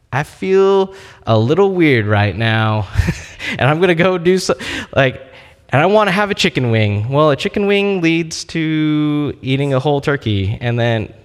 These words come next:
that's just a weird analogy, sorry. Um, but you get it. It leads to one thing that leads to another. And I think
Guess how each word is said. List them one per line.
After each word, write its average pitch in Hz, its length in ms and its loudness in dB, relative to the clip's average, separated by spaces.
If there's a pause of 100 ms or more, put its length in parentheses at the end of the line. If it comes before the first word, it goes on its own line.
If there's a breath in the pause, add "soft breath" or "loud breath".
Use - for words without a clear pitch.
that's 123 300 -2
just 101 160 -6
a 104 60 -2
weird 101 200 0
analogy, 101 400 0
sorry. 101 320 -2 (420 loud breath)
Um, 127 380 2 (600 loud breath)
but 160 100 4
you 160 100 2
get 135 160 2
it. 120 160 -2
It - 600 -4 (220)
leads 156 380 2
to 156 120 -2
one 135 420 2
thing 135 420 -2
that 120 160 2
leads 120 280 -2
to - 120 -2
another. 107 480 2 (720)
And 143 100 2
I 139 80 2
think 160 300 -2